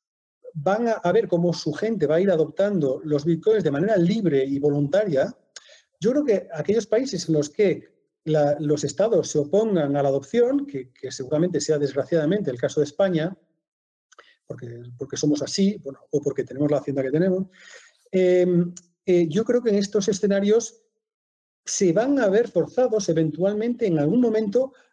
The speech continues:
a, a que la evidencia, eh, eh, sea que, que en la mayor parte del mundo la gente tiene una tecnología de ahorro que en estos países no tienen, ¿no? Entonces, yo creo que solo es cuestión de tiempo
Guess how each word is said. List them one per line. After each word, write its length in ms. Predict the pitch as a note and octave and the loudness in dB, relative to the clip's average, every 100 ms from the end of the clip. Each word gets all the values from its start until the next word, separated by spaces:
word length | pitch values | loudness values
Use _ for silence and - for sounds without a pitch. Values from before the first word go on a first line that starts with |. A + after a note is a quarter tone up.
| _ | _
a, 280 | E3 G3 F3+ | -2 -2 -2
a 60 | E3+ | 0
que 100 | F3 | 2
la 100 | D#3+ | 4
evidencia, 680 | D#3+ G#3 A#3+ B3+ C4 C4 - | 4 2 0 0 0 -2 -2
eh, 240 | E3+ E3+ E3+ | 0 0 0
eh, 240 | E3 D#3+ - _ | 0 -2 -10 _
sea 380 | - G#3 A3+ B3+ | -4 0 0 2
que, 460 | F#3 D3+ G2+ - _ _ | 0 0 -4 -20 _ _
que 240 | F#3+ E3+ - | -2 -2 0
en 200 | E3 E3 | 2 4
la 100 | D#3 | 2
mayor 240 | D#3+ A#3+ | 2 2
parte 240 | C4 B3+ | 0 0
del 80 | A#3+ | -2
mundo 640 | A3+ A#3+ A3+ A#3+ C#4 - - | 2 0 2 2 0 -6 -6
la 140 | D#3+ | -4
gente 340 | D3+ A#3+ A#3+ F3 | -2 -2 -2 -2
tiene 420 | F#3 G#3+ F3 - _ - | 0 0 -2 -4 _ -2
una 180 | G3+ G#3+ | 0 2
tecnología 460 | F#3 F3 F3 G#3 | 2 2 2 2
de 120 | G3 | 4
ahorro 540 | G3 G#3+ A#3 C#4+ - _ | 4 2 2 -2 -4 _
que 100 | - | -2
en 120 | E3 | 0
estos 280 | G#3 G3+ G#3+ | 0 0 -2
países 320 | F#3 G3+ C#4 | 0 0 0
no 160 | C4 F3 | 0 0
tienen, 360 | D#4 D4+ C3+ C#3 | 2 2 0 -2
¿no? 120 | A#3 | -2
Entonces, 500 | F3 F#3+ G#3 F#3 - - _ _ - | -2 0 0 0 -10 -20 _ _ -8
yo 100 | G#3 | -4
creo 160 | B3 C#4+ | -2 -2
que 100 | A3+ | -2
solo 300 | - C4+ C4 | 0 0 0
es 80 | |
cuestión 360 | - G#3+ - A#3+ | 0 -2 0 0
de 100 | A#3 | 0
tiempo 480 | G#3+ A3+ G3+ B3+ | 0 -6 0 -2